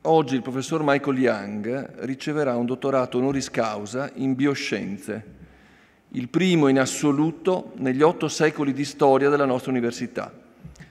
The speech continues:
per il suo contributo alla scoperta dei meccanismi molecolari alla base della ritmicità circadiana. Un'occasione davvero speciale per l'Università di Padova e speriamo anche per il nostro dottorando.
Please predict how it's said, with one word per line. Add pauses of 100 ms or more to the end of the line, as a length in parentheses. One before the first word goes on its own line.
(260)
per
il
suo
contributo
alla
scoperta
dei
meccanismi
molecolari
alla
base
della
ritmicità
circadiana. (960)
Un'occasione
davvero
speciale
per
l'Università
di
Padova (640)
e
speriamo
anche
per
il
nostro
dottorando.